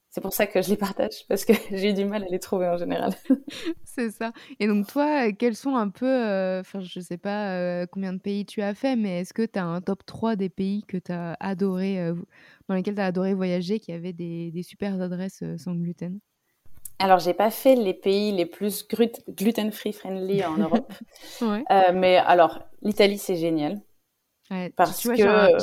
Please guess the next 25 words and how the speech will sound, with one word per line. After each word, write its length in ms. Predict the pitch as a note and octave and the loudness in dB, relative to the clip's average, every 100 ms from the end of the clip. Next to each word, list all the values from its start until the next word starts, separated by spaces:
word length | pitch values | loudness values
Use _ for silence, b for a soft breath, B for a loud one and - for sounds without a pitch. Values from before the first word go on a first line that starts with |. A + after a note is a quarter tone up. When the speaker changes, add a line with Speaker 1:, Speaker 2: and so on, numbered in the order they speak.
| - | 0
Speaker 2:
j'ai, 600 | G3 F#3 F#3 F3+ F3+ - _ _ | -6 -6 -6 -8 -10 -14 _ _
juste 280 | F#3 G#3+ - | -12 -8 -2
avant, 420 | A#3 G3+ A3+ A#3 | -2 0 -2 -2
j'enregistrais 560 | G#3 G3+ G3 F#3+ - G#3 | -2 -2 -2 -6 -6 -4
un 100 | G3 | -4
autre 100 | G3 | -4
podcast 460 | G3+ - A3 A3 | -8 -6 -8 -6
et, 80 | A3 | -6
euh, 280 | F#3 F3+ E3+ | -4 -4 -6
la 120 | F#3 | -6
personne 320 | F#3 F#3 G3+ | -8 -8 -4
m'a 140 | G3 F#3 | -4 -4
dit 140 | F3+ | -4
aussi 260 | F#3 - G#3 | -4 -6 -8
l'Italie. 480 | G3 G#3 - G3 F#3+ | -4 -6 -4 -6 -6
Et 100 | F#3+ | -8
j'ai 180 | F3 F3 | -8 -6
jamais 320 | F3 G3+ G3 | -4 -4 -4
été. 260 | F#3+ G3 F3+ | -6 -6 -8
Je 60 | - | -8
pense 200 | G#3 F#3 | -10 -8
que 160 | G3+ | -10
c'est 360 | F#3+ G3 F#3 F#3+ B B B - | -8 -10 -10 -12 B B B -4
le 200 | G3 G3 | -4 -4
top 340 | - G#3 - | -6 -8 -6